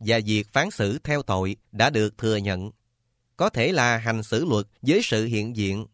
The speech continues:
và cách dùng cỏ che lấp. Vị biết tội xấu xa của vị tỳ khưu khác,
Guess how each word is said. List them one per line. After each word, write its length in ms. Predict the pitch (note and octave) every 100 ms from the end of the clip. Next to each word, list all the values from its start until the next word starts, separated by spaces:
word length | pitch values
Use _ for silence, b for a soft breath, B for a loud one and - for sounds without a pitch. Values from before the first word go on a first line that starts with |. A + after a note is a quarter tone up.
| -
và 220 | G#2 A2
cách 260 | G#2+ G3 -
dùng 340 | G#2+ A2 G#2
cỏ 380 | - G#2 G2 E3 -
che 180 | B2+
lấp. 200 | - C3 - _ _ _ _ _ _ _ _ _ _ _ _ _ _ _
Vị 400 | A2 G#2+ A2 B2
biết 260 | C3 A3+ -
tội 260 | G#2 G#2+
xấu 220 | A#2 E3
xa 340 | A3 C3+ C3 B2
của 140 | - C#3+
vị 240 | G#2+ G2+
tỳ 260 | A#2 A2 G2+
khưu 240 | - A#2+
khác, 320 | A2+ B2 B2+